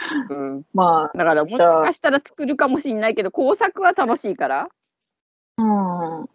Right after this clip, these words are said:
Speaker 1: うん、そしたら、ミミさんだけにそっと送るよ。
Speaker 2: <laughs> いやいや、
Speaker 1: 工作しましたっていう。
Speaker 2: 自慢しようよ。自慢しようよ、せっかくだか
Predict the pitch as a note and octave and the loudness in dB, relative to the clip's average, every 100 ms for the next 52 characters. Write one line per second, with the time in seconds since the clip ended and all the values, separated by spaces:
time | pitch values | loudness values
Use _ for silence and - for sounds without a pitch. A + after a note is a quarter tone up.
0 | _ - - _ - D#3+ D3 E3 E3 A#3 | _ -20 -20 _ -10 -6 -4 -6 -4 0
1 | F3+ D#3 D3 D#3+ C#4 G3+ D3+ D3 C3 B2 | 2 0 -2 -6 -6 -6 -6 -8 -8 -12
2 | C#3 - C#3 C#3+ E3+ D#3+ D3+ _ _ _ | -12 -8 -8 -8 -6 -8 -8 _ _ _
3 | - - _ _ _ _ F3 _ - - | -20 -20 _ _ _ _ -20 _ 6 8
4 | B3+ - G#3+ G3+ E3+ F3 F3 G3 - - | 6 6 4 4 2 0 0 -2 -6 -6
5 | F#3 F#3 F3+ F3+ F3 - F#3+ G3 F3+ F3+ | -4 -2 0 0 0 -2 -2 0 0 -4
6 | _ _ _ _ _ - - - F#3 - | _ _ _ _ _ -16 -16 -14 -16 -8
7 | - F#3 F3 F3+ E3 - F#3 G3 G3 F3 | -4 -2 -2 -6 -4 0 2 4 2 0
8 | - - - F3 - E3+ E3+ E3 | -2 -10 -6 -8 -6 -4 -2 -4